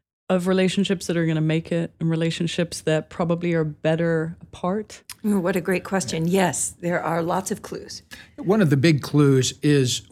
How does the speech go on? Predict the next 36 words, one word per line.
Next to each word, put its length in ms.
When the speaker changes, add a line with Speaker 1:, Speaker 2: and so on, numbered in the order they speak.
Speaker 3:
whether 360
the, 480
um, 540
emotion 560
of 180
contempt 800
is 140
present 540
in 140
the 80
room. 360
Uh, 260
once 520
couples 440
have 320
slid 440
into 260
contempt, 720
it's 120
very 260
hard 440
to 320
jumpstart 640
the 100
relationship 720
again. 300
Speaker 2:
Mm-hmm. 80
Speaker 3:
They've 200
taken 300
a 40
position 640
that 140
the 140
other 160
person 480
is 240